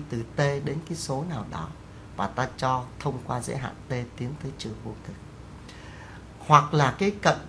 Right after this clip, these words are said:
trên là vô cực thì ta xem cái hàm ft với cái tích phân cận trên là t và ta thông qua giới hạn khi t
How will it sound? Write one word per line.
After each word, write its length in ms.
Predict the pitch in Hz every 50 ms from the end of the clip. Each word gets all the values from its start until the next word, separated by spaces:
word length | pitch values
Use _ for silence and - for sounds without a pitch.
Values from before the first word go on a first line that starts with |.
| - -
trên 300 | - 170 170 170 170 170
là 160 | 156 143 123
vô 260 | 117 120 131 147 156 - - -
cực 160 | 143 113 - - - - - - - -
thì 120 | 131 120
ta 180 | 113 - 135 147
xem 320 | 147 - - 170 165 165 165
cái 120 | - 190 165
hàm 120 | 139 - - -
ft 460 | - 185 180 - - - 156 156 151
với 240 | 147 147 151 175 208
cái 180 | 214 - 214 214
tích 140 | - 226 226 - -
phân 200 | - 160 151 147 147
cận 120 | - 131 - - -
trên 200 | - 151 143 139
là 140 | 131 120 104 - - -
t 40 | - 139 143 143 147 - - - - - - - - - - - - - -
và 100 | - 117
ta 180 | 110 - - 131 - -
thông 240 | - 170 156 143 147
qua 160 | - 143 135
giới 200 | 131 - 143 151
hạn 240 | 160 147 147 127 - -
khi 180 | - - 143 135
t 160 | - -